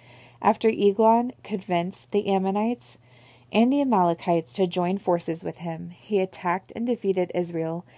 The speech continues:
and took possession of the city of palms. The Israelites served Eglon, king of Moab,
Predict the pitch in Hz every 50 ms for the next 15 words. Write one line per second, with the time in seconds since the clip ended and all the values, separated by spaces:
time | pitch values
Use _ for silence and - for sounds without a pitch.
0 | - - _ _ - - 202 202 - - 220 220 - - 247 214 208 185 185 -
1 | - 190 180 185 - - 175 175 190 - - - 180 175 170 175 180 - - -
2 | 180 160 156 - - - 190 - - - _ _ _ _ _ _ _ _ _ _
3 | - - 208 220 226 226 294 285 269 226 202 196 190 - - - 202 196 196 202
4 | - - - 196 190 190 185 175 165 165 165 165 170 - - - 190 196 226 220
5 | 208 190 175 165 160 160 156 156 160 165 180